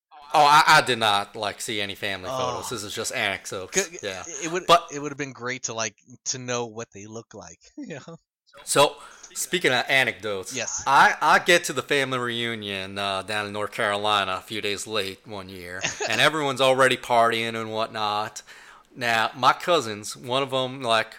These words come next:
Speaker 1: from Jersey, the other from California, like, they don't see each other much, different coasts, so they didn't, like, have over-familiarity growing up around each other. The one is, like, twenty-one, the other's eighteen, and the eighteen-year-old is just punch drunk,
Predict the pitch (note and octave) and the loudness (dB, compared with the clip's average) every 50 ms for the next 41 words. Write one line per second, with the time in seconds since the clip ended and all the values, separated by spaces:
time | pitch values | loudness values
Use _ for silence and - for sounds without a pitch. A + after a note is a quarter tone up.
0 | - _ _ - A#2 A2 A2+ G#2 A2 A#2+ A#2 A2+ A#2 G#2 - A#2+ A2 A#2 A2 G#2 | -20 _ _ -8 -6 -6 -6 -6 -4 -2 -2 -2 -2 -4 -6 -6 -6 -6 -6 -6
1 | G#2 G#2+ G#2+ G#2+ A2 A2+ A2+ - - A#2 G2+ - A2+ G#2+ G#2+ G#2 G2+ - A2+ A#2 | -4 -4 -2 -2 -2 -4 -6 -8 -12 -16 -8 -4 -2 0 0 -2 -4 -6 -10 -10
2 | G#2+ G#2 G2 G2 G2 G2 F#2+ F#2+ F2 - - C3 C#3 D3 C#3 - D#3+ D3 B2 A2 | -10 -10 -10 -10 -10 -10 -10 -10 -8 -6 -2 0 0 0 -2 -2 -2 -4 -4 -4
3 | - C3+ A2+ A2 G#2 G2+ G2+ G2+ G#2 - - - _ _ - C#3 C3 - C#3 A#2+ | -4 -4 -4 -4 -4 -4 -6 -6 -6 -8 -12 -18 _ _ -6 -6 -6 -6 -8 -12
4 | - - B2 G#2+ G2+ G#2 - - - - - - - C#3+ B2+ D3 D#3+ E3 D3+ D#3+ | -10 -8 -6 -6 -6 -6 -8 -12 -16 -16 -10 -6 -4 0 2 2 2 2 2 0
5 | D#3+ D3+ C3+ C3+ B2+ A#2+ - - - - _ _ _ - B2 B2 A#2+ - - C3+ | 0 0 0 2 2 0 0 -2 -12 -20 _ _ _ -4 -4 -4 -2 -2 -2 -2
6 | C3 B2 B2 B2+ - - B2+ A#2+ B2 A#2+ A#2 A#2 A2+ A2+ A2+ A2+ A2 A2 G#2 G2+ | -2 -2 -4 -6 -6 -6 -8 -6 -4 -4 -4 -2 0 2 2 4 2 2 0 -4
7 | F#2+ F#2+ A2 A2+ A2 G#2+ G#2+ G#2+ G#2+ G#2 - G2 F#2+ F#2+ G2 F#2 F2+ F2+ F2 F2+ | -10 -10 -8 -8 -6 -6 -6 -6 -6 -6 -6 -8 -8 -6 -6 -6 -8 -8 -12 -14
8 | F2 - - G2+ F#2+ F#2 F2 F2+ F#2 F2+ _ _ _ _ _ _ _ _ _ - | -16 -16 -14 -14 -14 -14 -16 -18 -20 -20 _ _ _ _ _ _ _ _ _ -20
9 | - - - _ - A2+ C3+ C3 C3 C#3+ D#3 E3 E3+ E3 D3+ C3 D3 C#3 B2 - | -20 -20 -20 _ -8 -4 -4 -2 -2 0 0 2 2 0 0 0 0 0 0 0
10 | - - C3+ C3 B2+ B2+ B2 A#2 A2+ A2 A2 A2 G#2+ G#2 G#2 G#2+ G#2+ G#2+ - - | -4 -8 -8 -8 -6 -6 -6 -6 -6 -6 -6 -6 -6 -6 -4 -4 -6 -6 -8 -10
11 | A2+ G#2+ G#2+ G2+ G2 - - - A2 G2+ F#2+ F#2 F2 E2+ E2+ _ _ _ - - | -10 -10 -10 -12 -12 -16 -14 -12 -12 -12 -12 -12 -14 -16 -18 _ _ _ -20 -20
12 | - - - - - - - A2 A2 A2 G#2 G2+ G2 G2 G2 F#2+ F#2 - _ - | -20 -20 -20 -20 -20 -18 -10 -6 -2 -2 0 0 0 0 -2 -4 -8 -14 _ -14
13 | A2 A#2+ B2 A#2 A#2 A#2 A#2 - - B2 A#2 G#2+ G2+ G#2 G2 F#2+ F#2 F2+ F2+ F#2 | -12 -10 -8 -6 -8 -8 -8 -10 -10 -10 -8 -8 -8 -8 -8 -6 -8 -8 -10 -12
14 | - F#2+ F#2+ - - G2+ F#2+ F#2 - - _ _ - - - A2 G#2 G#2 G2 - | -14 -18 -18 -16 -16 -16 -16 -16 -16 -18 _ _ -18 -14 -12 -10 -10 -10 -10 -12
15 | - - A#2+ G#2 G2+ G2+ G2+ F#2 F2+ E2+ F2+ F2+ | -14 -14 -16 -14 -12 -10 -8 -8 -8 -10 -14 -16